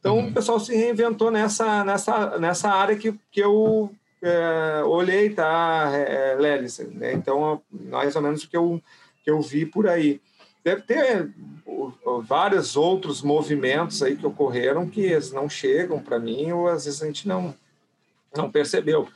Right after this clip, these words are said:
Speaker 1: Mas tem muita coisa nova que surgiu por causa da, da pandemia.
Speaker 2: Uhum. Muito bem, muito bem, Maurício. Uma última pergunta pra gente encerrar, assim, eu vou te pedir um, um exercício prognóstico, assim, tá? É,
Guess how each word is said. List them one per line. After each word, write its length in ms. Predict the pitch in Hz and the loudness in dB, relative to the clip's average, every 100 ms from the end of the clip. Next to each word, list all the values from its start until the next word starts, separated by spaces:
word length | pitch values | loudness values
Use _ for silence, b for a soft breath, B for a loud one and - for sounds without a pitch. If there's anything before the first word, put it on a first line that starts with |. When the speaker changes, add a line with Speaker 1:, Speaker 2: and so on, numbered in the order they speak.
| B B | B B
Speaker 1:
Mas 140 | 135 123 | -6 0
tem 120 | 147 | 2
muita 260 | 143 147 | 2 2
coisa 340 | 208 180 165 165 | 0 0 0 2
nova 300 | 151 147 147 | 2 2 0
que 100 | - | -6
surgiu 340 | - 147 139 | -4 -2 0
por 120 | 143 | -2
causa 260 | - 143 139 | -2 -2 -2
da, 360 | 143 139 135 131 | -2 -2 -4 -6
da 140 | 131 | -6
pandemia. 460 | 135 127 135 107 107 | -6 -4 -4 -4 -2
Speaker 2:
Uhum. 420 | 165 123 110 127 - B B B B B B | 0 2 2 0 -6 B B B B B B
Muito 220 | 175 214 | 2 4
bem, 360 | 285 233 262 185 - | 4 4 2 2 0
muito 200 | 175 196 | 2 4
bem, 440 | 190 202 214 208 | 4 4 4 4
Maurício. 440 | 175 160 147 147 | 4 4 4 4
Uma 120 | 160 160 | 4 4
última 320 | 202 240 226 | 4 4 2
pergunta 460 | 185 160 165 208 | 2 4 4 4
pra 120 | 196 147 | 4 4
gente 160 | 156 | 4
encerrar, 500 | 143 127 131 127 147 | 4 2 2 2 0
assim, 280 | 175 - 160 | 0 2 2
eu 60 | 175 | 2
vou 200 | 131 165 | 2 0
te 120 | - | 2
pedir 240 | 170 147 | 2 4
um, 260 | 196 185 117 B B B B _ _ - | 4 4 0 B B B B _ _ -6
um 160 | 165 | 0
exercício 1160 | 165 156 170 143 - 180 190 - 196 185 156 139 | 0 2 2 2 2 4 4 4 6 8 6 4
prognóstico, 840 | - 165 170 170 175 165 - - 127 | 2 2 4 4 2 0 0 0 0
assim, 340 | 113 - 127 | -2 0 0
tá? 260 | 127 101 113 B B B B | 0 -2 -4 B B B B
É, 800 | 135 127 120 120 120 117 113 110 | -2 0 0 0 0 0 -2 -4